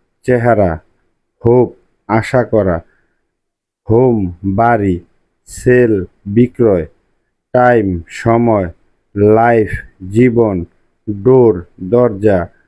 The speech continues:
মিস, কুমারী। নেম, নাম। এগুলো তো খুবই সহজ।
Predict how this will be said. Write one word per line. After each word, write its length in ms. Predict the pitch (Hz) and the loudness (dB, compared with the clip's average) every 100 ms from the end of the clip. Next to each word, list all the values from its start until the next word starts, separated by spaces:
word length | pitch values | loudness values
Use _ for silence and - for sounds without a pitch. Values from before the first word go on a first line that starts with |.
| _ _ 107 | _ _ 0
মিস, 520 | 113 127 110 - - - | 2 4 0 -4 -18 -2
কুমারী। 540 | 123 120 117 98 92 87 _ _ _ | 2 2 2 0 -2 -4 _ _ _
নেম, 520 | 107 113 123 120 101 92 _ 101 | 0 2 4 2 0 -6 _ -2
নাম। 420 | 110 113 101 85 _ _ _ _ _ _ _ _ _ _ _ _ _ _ _ _ _ _ _ _ _ _ | 0 0 -2 -6 _ _ _ _ _ _ _ _ _ _ _ _ _ _ _ _ _ _ _ _ _ _
এগুলো 440 | 131 139 143 151 | 0 2 2 2
তো 320 | 151 - 156 113 | 0 0 0 0
খুবই 380 | - 131 135 | 0 2 2
সহজ। 400 | 127 113 98 90 | 2 2 2 0